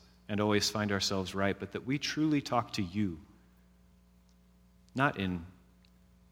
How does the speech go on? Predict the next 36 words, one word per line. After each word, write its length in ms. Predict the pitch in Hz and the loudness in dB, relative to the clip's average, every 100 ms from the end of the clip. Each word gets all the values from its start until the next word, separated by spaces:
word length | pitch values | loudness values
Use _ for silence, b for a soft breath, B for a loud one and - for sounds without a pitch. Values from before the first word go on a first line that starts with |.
| - - | -20 -4
simple 640 | - 127 113 107 95 82 - - - | 0 0 2 2 2 -2 -16 -20 -12
ways, 640 | 101 101 104 113 113 - - - - | -4 -2 -2 -6 -8 -8 -10 -10 -2
but 140 | 104 | 0
in 160 | 101 95 | 2 2
deep 260 | 113 120 | 2 0
ways 540 | 95 92 90 87 - - | 0 0 -2 -4 -6 -4
where 100 | 95 | -2
we 220 | 104 95 | 0 0
offer 340 | 101 104 101 | -2 -2 -4
all 260 | - 104 131 | -2 0 0
of 100 | 123 | 0
who 100 | 113 | -2
we 140 | 104 | 0
are 160 | 95 90 | -2 -4
to 160 | - 92 | -6 -8
you, 260 | 87 85 76 - - - - - - - - - _ - - - - _ - - - - - | -6 -8 -10 -20 -20 -20 -20 -20 -20 -20 -20 -20 _ -20 -20 -20 -20 _ -20 -20 -20 -20 -12
that 140 | 98 92 | -6 -2
we 100 | 101 | 2
might 220 | 101 98 | 2 2
hear 180 | - 110 | 2 2
from 200 | - 98 | 2 0
you 160 | 98 95 | 0 0
and 100 | 92 | -2
be 100 | 95 | -6
corrected 520 | - 95 98 92 82 | -4 -4 -2 -4 -8
by 180 | 82 80 | -8 -8
you 200 | 80 80 | -8 -6
as 180 | 76 | -8
well. 260 | 76 73 73 - - - - - - - - - - - - - - - | -10 -16 -18 -20 -20 -20 -20 -20 -20 -20 -20 -20 -20 -20 -20 -20 -20 -4
Lord, 340 | 107 107 101 98 | 2 4 4 2
speak 380 | - - 127 | -2 0 0
into 200 | 113 107 | 0 0
our 120 | 101 95 | 0 4
lives 360 | 101 101 98 | 4 4 2
this 240 | 95 - 95 | -2 -2 0
Lent, 320 | 90 87 | -2 -4